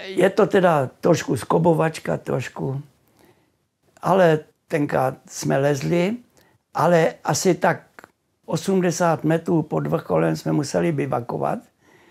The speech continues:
Tak jsme seděli ve smyčkách, teda normálně jsme seděli. A teď poslouchej. Nedaleko od toho jede lanovka směrem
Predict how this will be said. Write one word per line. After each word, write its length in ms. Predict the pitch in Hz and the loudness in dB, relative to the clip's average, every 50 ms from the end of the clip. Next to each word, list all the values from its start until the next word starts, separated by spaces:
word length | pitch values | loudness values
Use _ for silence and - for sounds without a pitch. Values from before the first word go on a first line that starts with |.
| _ _ _ _ _ _ _ _ _ _ _ _ _ _ _ - | _ _ _ _ _ _ _ _ _ _ _ _ _ _ _ -4
Tak 180 | 180 156 - | -4 -4 -2
jsme 160 | - 175 175 | -2 -2 -2
seděli 460 | - - 165 170 156 165 170 170 156 143 | 0 0 0 0 2 2 2 2 2 0
ve 140 | 131 123 | 0 -2
smyčkách, 600 | - - 156 156 139 - - - - 73 73 - | -2 -2 -2 -2 -2 -4 -4 -4 -2 -2 -2 -4
teda 280 | - - 80 71 78 78 | -8 -8 -4 -4 -4 -4
normálně 600 | - - 113 123 117 - 143 156 160 143 147 147 | -4 -6 -6 -6 -6 -4 -4 -4 -2 -4 -4 -6
jsme 240 | - - 160 143 117 | -6 -8 -8 -8 -8
seděli. 580 | - - - - 135 - - - - 165 180 - _ _ _ _ - | -8 -10 -10 -10 -8 -8 -8 -8 -8 -10 -10 -14 _ _ _ _ -10
A 80 | - - | -8 -4
teď 200 | 139 151 156 147 151 | 0 0 0 0 0
poslouchej. 500 | 165 151 131 - - 160 151 - - - - _ - - - - - - - - - - _ _ _ - | -2 -4 -2 0 0 -2 -2 -2 -6 -12 -12 _ -20 -20 -20 -20 -20 -20 -20 -20 -20 -20 _ _ _ -2
Nedaleko 640 | - 175 214 233 254 262 269 247 247 240 240 233 - | 0 2 2 4 4 4 4 2 2 2 0 -4 -2
od 220 | - - 196 - | 0 -2 -2 -2
toho 520 | - - 214 185 208 208 196 208 - - - - | 0 2 2 4 4 4 2 2 0 -4 -6 -4
jede 560 | 147 143 170 185 160 170 170 175 170 185 208 - _ _ _ _ _ _ - - | 0 2 4 4 6 6 6 6 6 4 2 -4 _ _ _ _ _ _ -6 -2
lanovka 800 | - 135 147 175 190 185 170 165 - - 185 175 165 160 175 - - - _ _ _ _ _ _ - | 0 2 4 4 4 4 2 0 -2 0 0 2 2 2 0 -2 -4 -14 _ _ _ _ _ _ -12
směrem 800 | - - - 135 147 165 165 160 165 160 165 160 160 175 170 | -8 -6 0 2 4 4 4 4 4 4 4 4 2 2 0